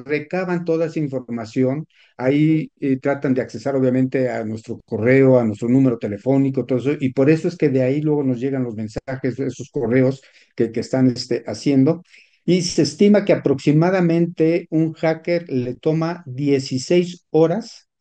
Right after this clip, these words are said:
armar un correo electrónico para enviarlo a alguien ya de forma maliciosa. Tristemente, la nueva técnica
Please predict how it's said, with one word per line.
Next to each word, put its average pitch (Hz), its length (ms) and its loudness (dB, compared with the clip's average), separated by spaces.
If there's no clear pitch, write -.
armar 147 600 -2
un 185 180 -2
correo 156 240 0
electrónico 160 800 -4
para 113 200 -2
enviarlo 135 500 0
a 127 40 2
alguien 139 300 -2
ya 123 140 -2
de 120 80 -4
forma 120 400 -6
maliciosa. 95 720 -8
Tristemente, 170 960 2
la 127 160 2
nueva 143 300 4
técnica 170 500 0